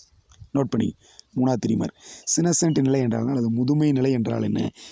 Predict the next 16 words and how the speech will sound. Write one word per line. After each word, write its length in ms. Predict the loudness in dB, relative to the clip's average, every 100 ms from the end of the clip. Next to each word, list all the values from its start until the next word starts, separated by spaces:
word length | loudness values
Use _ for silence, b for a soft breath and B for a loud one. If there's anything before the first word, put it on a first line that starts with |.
| B
இது 120 | 2
எவ்வளவு 340 | 2 2 0 0
அழகா 160 | 0
கொடுத்திருக்கான் 460 | 0 0 -2 -2 -2
பார். 140 | -2 -6 B B B B
இனப்பெருக்க 640 | 2 2 2 2 2 2 2
நிலை 320 | 2 4 4
முடியும் 420 | 4 4 4 2
காலத்தில், 480 | 0 -2 -4 -6 -10 _ b b -6
எப்பொழுது 500 | -6 -2 0 2 2
ஒரு 140 | 2
உயிரி 440 | 2 2 2 0 -4 b b b b
இனப்பெருக்கம் 560 | 0 0 0 0 0
செய்யக்கூடிய 600 | 0 2 2 0 0 -2 -6 _ _ _
தகுதியை 720 | -2 0 2 2 4 4 2
இழக்கிறதோ, 540 | 0 -2 -4 -2 -2